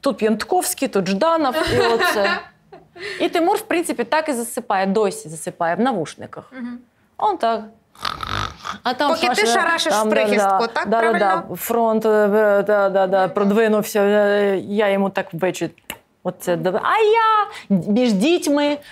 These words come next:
Speaker 1: прихисток, помитися, дати інтерв'ю. Я ще давала по п'ятсот тисяч інтерв'ю в день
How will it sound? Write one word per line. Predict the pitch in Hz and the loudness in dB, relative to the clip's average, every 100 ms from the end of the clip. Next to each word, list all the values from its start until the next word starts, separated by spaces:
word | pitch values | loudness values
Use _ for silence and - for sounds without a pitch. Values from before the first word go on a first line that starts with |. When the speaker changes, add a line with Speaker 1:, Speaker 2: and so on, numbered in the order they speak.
| - | -4
Speaker 1:
прихисток, | 262 302 - 277 - 254 254 | 0 0 0 -2 0 -2 0
помитися, | 202 240 302 294 - | 2 2 2 0 0
дати | 208 202 202 | 0 0 0
інтерв'ю. | 202 208 196 269 | 0 0 0 0
Я | 240 | 0
ще | 196 185 | -2 -4
давала | 180 180 185 180 | -2 0 0 -2
по | - 208 - _ - - _ _ | -4 -6 -8 _ -12 -12 _ _
п'ятсот | 220 220 - 240 233 - | -4 -4 0 0 -2 -4
тисяч | 226 208 - | -2 0 0
інтерв'ю | 190 185 185 175 202 190 | 0 0 -2 0 0 0
в | 160 | -2
день | 160 285 330 | 0 2 0